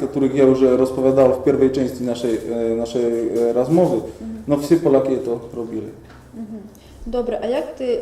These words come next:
Speaker 2: особисто ставишся, можливо, до дій уряду? Тобто до, до, е, скажімо, е, дій посадовців, там, санкцій, заяв їхніх, е, польського уряду до, е, Росії, наприклад? Взагалі, як от, е, польський уряд, е,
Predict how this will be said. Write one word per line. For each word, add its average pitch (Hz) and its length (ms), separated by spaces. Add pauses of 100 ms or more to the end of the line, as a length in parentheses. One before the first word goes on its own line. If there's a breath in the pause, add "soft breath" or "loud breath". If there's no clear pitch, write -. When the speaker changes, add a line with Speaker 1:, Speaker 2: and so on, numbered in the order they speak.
Speaker 2:
особисто 233 380
ставишся, 247 540
можливо, 220 380
до 220 280 (280 loud breath)
дій 240 360
уряду? 185 400 (140)
Тобто 214 260
до, 208 200
до, 240 500 (220)
е, 214 120
скажімо, 220 420 (340 loud breath)
е, 202 100
дій 247 200
посадовців, 254 680
там, 214 220
санкцій, 269 480
заяв 233 400 (100)
їхніх, 220 260 (180)
е, 208 140
польського 214 420
уряду 254 420 (380 loud breath)
до, 240 420 (440)
е, 202 260
Росії, 254 400
наприклад? 233 540
Взагалі, 233 320
як 240 240
от, 208 280
е, 208 220 (220 loud breath)
польський 302 460
уряд, 208 380
е, 190 140